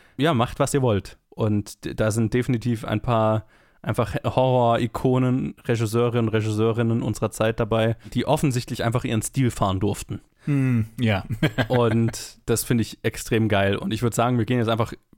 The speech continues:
Speaker 1: im Schnelldurchlauf die einzelnen Episoden durch, oder? Und sagen
Speaker 2: Ja,
Speaker 1: zu
Speaker 2: würd ich
Speaker 1: jeder
Speaker 2: auch sagen.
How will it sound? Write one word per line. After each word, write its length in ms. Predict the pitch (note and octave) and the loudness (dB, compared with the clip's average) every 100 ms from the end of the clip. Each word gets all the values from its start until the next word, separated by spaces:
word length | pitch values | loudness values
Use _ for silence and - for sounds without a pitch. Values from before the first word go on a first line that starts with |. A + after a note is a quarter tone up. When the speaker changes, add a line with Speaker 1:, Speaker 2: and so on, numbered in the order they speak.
| - | -4
Speaker 1:
im 160 | A#2 | -2
Schnelldurchlauf 640 | - B2 A2+ G#2+ - G#2 - | 0 2 2 2 2 0 0
die 100 | G#2 | 0
einzelnen 260 | G#2 G#2 | 0 -2
Episoden 460 | G2+ - G2+ G2 G2+ | -4 -2 -2 0 0
durch, 280 | G2+ G2+ - | -2 -4 -4
oder? 280 | E3+ C3+ A#2+ | -2 -2 -2
Und 320 | G2+ - - - - _ | -4 -6 -14 -20 -20 _
sagen 320 | - A#2+ A#2 | 0 2 4
Speaker 2:
Ja, 80 | G#2+ | 4
Speaker 1:
zu 80 | G#2 | 2
Speaker 2:
würd 80 | G#2 | 2
ich 60 | |
Speaker 1:
jeder 160 | G#2+ G#2 | 4 2
Speaker 2:
auch 40 | |
sagen. 80 | - | 2